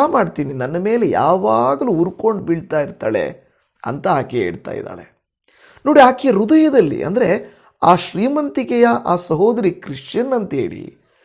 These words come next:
ಹದಿನೇಳು ರೂಮ್ ಒಂದು ಮನೆಯಲ್ಲಿದ್ದುಕೊಂಡು, ಒಬ್ಬಳೇ ವಾಸ ಮಾಡಿಕೊಂಡು, ಕೆಲಸದವ್ರನ್ನ ಇಟ್ಕೊಂಡು, ಅವ್ರ ಮೇಲೆ ಕಿರ್ಚಾಡ್ತಾ, ಒಂದು ತೃಪ್ತಿ ಇಲ್ಲದ ಜೀವಿತ ಏನಕ್ಕೆ? ಕಿರಿಚಾಡೋದ್ರಿಂದಲೇ ಯಾರೂ ಇಲ್ಲ,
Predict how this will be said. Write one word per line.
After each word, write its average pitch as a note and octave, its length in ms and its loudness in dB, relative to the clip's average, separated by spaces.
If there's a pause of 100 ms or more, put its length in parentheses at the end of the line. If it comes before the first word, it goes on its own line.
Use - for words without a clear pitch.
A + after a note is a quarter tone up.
(400)
ಹದಿನೇಳು C#4 520 6
ರೂಮ್ C#4 300 2
ಒಂದು A#3 220 2
ಮನೆಯಲ್ಲಿದ್ದುಕೊಂಡು, F3 1000 0
ಒಬ್ಬಳೇ F3+ 720 2
ವಾಸ A3+ 360 2
ಮಾಡಿಕೊಂಡು, - 720 -8 (580)
ಕೆಲಸದವ್ರನ್ನ D4 800 4
ಇಟ್ಕೊಂಡು, - 800 -10 (580)
ಅವ್ರ C#3+ 220 2
ಮೇಲೆ F#3 200 2
ಕಿರ್ಚಾಡ್ತಾ, G3 1040 -4 (760)
ಒಂದು G#3+ 400 0
ತೃಪ್ತಿ - 640 -2
ಇಲ್ಲದ A3 260 0
ಜೀವಿತ D3+ 520 -2 (680)
ಏನಕ್ಕೆ? A#2+ 800 -6 (800)
ಕಿರಿಚಾಡೋದ್ರಿಂದಲೇ D3 1160 0
ಯಾರೂ G#2 340 -2
ಇಲ್ಲ, - 580 -6